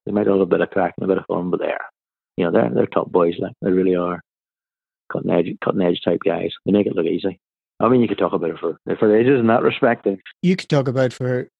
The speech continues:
Speaker 2: for years, uh, your passion for it.
Speaker 1: Oh, I could talk about it for years. Absolutely. Full bubble hatter.
Speaker 2: I hope that's coming across to everybody listening, 'cause I've known you for all those years and you haven't changed the whole way through it. You,
Speaker 1: Mm.
Speaker 2: that's just you.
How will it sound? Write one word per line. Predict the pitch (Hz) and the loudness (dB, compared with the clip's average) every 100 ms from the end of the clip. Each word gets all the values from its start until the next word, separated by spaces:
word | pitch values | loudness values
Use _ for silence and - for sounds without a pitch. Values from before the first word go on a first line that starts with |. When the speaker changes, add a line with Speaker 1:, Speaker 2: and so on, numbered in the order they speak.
| - | -4
Speaker 2:
for | 135 | -2
years, | 139 143 160 156 131 123 - | 2 2 4 4 2 0 -4
uh, | 127 - | -12 -10
your | 147 147 139 127 | -10 -8 -8 -6
passion | 131 131 - | -6 -4 -6
for | 135 131 | -6 -4
it. | 131 - _ _ _ _ _ _ | -4 -8 _ _ _ _ _ _
Speaker 1:
Oh, | 101 110 160 180 110 - | 2 4 4 2 -2 -8
I | - 107 113 139 156 | -2 2 2 2 2
could | 127 | 2
talk | 110 | 2
about | 101 98 | 2 2
it | 92 | 2
for | |
years. | 95 95 101 107 104 - | 2 4 4 2 -2 -4
Absolutely. | 110 113 107 - 85 87 92 87 _ _ - | 0 2 2 0 0 0 -4 -8 _ _ -2
Full | 107 | -2
bubble | 98 92 92 | 0 0 2
hatter. | 95 90 - _ _ _ _ _ _ | 0 -2 -8 _ _ _ _ _ _
Speaker 2:
I | 147 | 2
hope | 165 180 | 2 2
that's | 143 - | 0 0
coming | 139 127 | -2 -2
across | - 135 131 | 0 0 0
to | - | 0
everybody | 131 120 120 | 0 2 2
listening, | 117 123 - 127 120 | 2 2 0 -2 -2
'cause | 127 | 0
I've | 127 131 | 2 2
known | 123 120 | 2 2
you | 117 117 - | 0 -2 -4
for | 117 | -2
all | 117 | 0
those | 117 110 | 0 0
years | 117 113 117 - | -2 0 -2 -2
and | 120 | -2
you | |
haven't | 123 143 | -2 -2
changed | - 117 110 117 - | -2 -2 -2 -4 -6
the | 120 | -6
whole | 117 | -4
way | 113 117 | -4 -6
through | - - 156 | -8 0 2
it. | 143 147 | 2 0
You, | 147 143 120 | -2 -4 -2
Speaker 1:
Mm. | 147 196 - | 0 0 2
Speaker 2:
that's | 139 - | 0 0
just | - 120 | -2 -2
you. | 131 120 | -2 -2